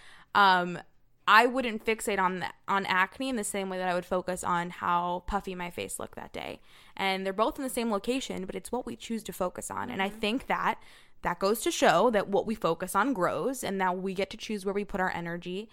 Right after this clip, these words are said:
Speaker 1: and it doesn't invalidate any of our struggles. But I know, for example, for me with, like, what you mentioned before about there being bigger things,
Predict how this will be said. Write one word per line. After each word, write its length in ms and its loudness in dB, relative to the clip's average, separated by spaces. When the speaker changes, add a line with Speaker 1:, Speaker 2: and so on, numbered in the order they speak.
Speaker 1:
and 480 0
it 60 -6
doesn't 240 -2
invalidate 440 2
any 220 -4
of 80 -4
our 80 -2
struggles. 420 -4
But 120 -4
I 80 0
know, 180 0
for 220 -2
example, 380 -4
for 120 -8
me 240 -6
with, 300 -4
like, 300 0
what 120 -2
you 60 -4
mentioned 300 -2
before 260 -4
about 220 0
there 100 -4
being 300 -4
bigger 280 -6
things, 460 -8